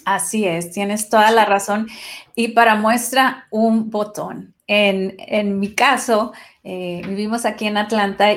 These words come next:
y empezaron las clases presenciales y dejamos ir a,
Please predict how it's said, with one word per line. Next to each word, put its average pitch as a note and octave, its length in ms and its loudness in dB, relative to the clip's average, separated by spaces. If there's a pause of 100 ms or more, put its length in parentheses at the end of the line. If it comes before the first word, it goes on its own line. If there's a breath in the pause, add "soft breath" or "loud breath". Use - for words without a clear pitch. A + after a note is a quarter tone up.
y G3+ 240 -4
empezaron G#3 560 2
las A3 160 4
clases G#3+ 460 0
presenciales G#3+ 840 2 (560 loud breath)
y G#3 260 0
dejamos A#3 640 2
ir A3 140 0
a, G3 100 2